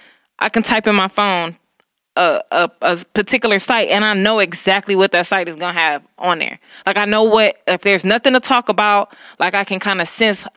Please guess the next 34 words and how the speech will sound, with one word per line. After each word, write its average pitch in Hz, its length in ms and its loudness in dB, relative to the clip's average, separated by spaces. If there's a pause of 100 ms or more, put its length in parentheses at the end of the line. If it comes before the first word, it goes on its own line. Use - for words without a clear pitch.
(120)
engage, 175 640 0 (380)
kinda, 196 280 -2
like, 165 240 0
what, 160 560 -2
what 208 220 2
it 240 120 4
is 220 180 4
that 208 120 0
they're 208 120 2
gonna 196 200 0
be 202 120 -4
talking 165 300 -2
about. 147 380 -2 (320)
Like, 156 340 -2 (480)
I 208 100 0
can 254 200 0
already 262 380 2
feel 359 400 2
it. 175 160 -2 (280)
So, 208 380 2
like, 175 220 0 (160)
when 220 120 0
I 247 100 0
say 240 200 2
that, 208 220 2
like, 175 220 -2
about, 165 340 -2
like, 156 280 0
it's 240 160 0
not 262 280 0
more 208 260 2
so, 190 260 0
like, 165 200 0
about 156 440 0